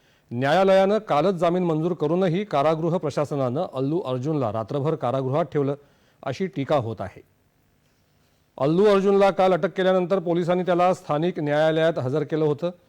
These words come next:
तिथे त्याला चौदा दिवसांची कोठडी सुनावण्यात आली. हा गुन्हा रद्द करण्यासाठी अर्जुननं लगेच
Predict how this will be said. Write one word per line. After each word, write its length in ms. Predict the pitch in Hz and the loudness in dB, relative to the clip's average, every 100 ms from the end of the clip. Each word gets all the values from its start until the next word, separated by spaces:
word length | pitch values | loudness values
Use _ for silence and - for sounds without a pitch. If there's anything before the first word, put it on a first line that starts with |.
| _ _ - | _ _ -10
तिथे 220 | 131 160 | -4 0
त्याला 260 | 156 156 160 | 0 0 0
चौदा 300 | 131 127 147 | 0 0 0
दिवसांची 440 | 143 147 139 160 | -2 -4 -4 -6
कोठडी 400 | - 127 151 185 | -6 -6 -4 -4
सुनावण्यात 420 | 175 156 135 113 | -4 -2 -2 -2
आली. 140 | 110 147 _ _ _ _ _ | -6 -8 _ _ _ _ _
हा 240 | - 147 | -2 0
गुन्हा 440 | 185 156 147 156 180 | 0 -2 0 0 0
रद्द 220 | 147 151 | 0 -2
करण्यासाठी 580 | 185 175 175 160 160 190 | -2 0 0 0 -2 -2
अर्जुननं 460 | 151 151 160 185 | -4 -4 -4 -2
लगेच 500 | 185 151 180 135 135 | -2 -2 0 0 -2